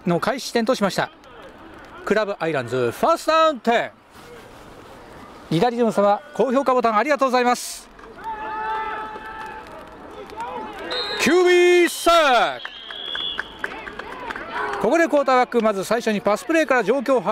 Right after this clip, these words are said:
ろうとしましたが、ディフェンスライン九十二番、相手オフェンスラインごと押し込みまして、キュービーサック。約五ヤードのロスを奪っています。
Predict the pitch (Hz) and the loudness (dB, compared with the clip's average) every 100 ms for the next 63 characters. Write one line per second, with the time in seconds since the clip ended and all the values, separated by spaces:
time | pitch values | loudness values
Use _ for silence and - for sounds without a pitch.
0 | 226 285 269 240 214 233 - 214 196 - | 0 2 2 2 2 2 2 2 2 0
1 | - - 170 208 294 269 233 180 240 185 | -14 -4 0 0 0 0 0 0 2 2
2 | 151 147 135 - 240 233 151 170 320 294 | 2 0 0 -2 -2 -2 -2 2 0 2
3 | 320 311 311 302 294 - 294 294 285 349 | 0 2 0 2 0 0 -2 0 0 2
4 | 302 285 254 247 - - _ _ - _ | 2 0 2 0 -2 -10 _ _ -20 _
5 | - 202 226 190 185 - - - - - | 0 0 2 -2 -2 -10 -20 -20 -20 -16
6 | - 143 233 285 220 185 160 269 - 294 | -2 2 2 2 2 2 2 0 0 0
7 | 247 233 - 226 214 - - | 2 0 0 2 0 -2 -14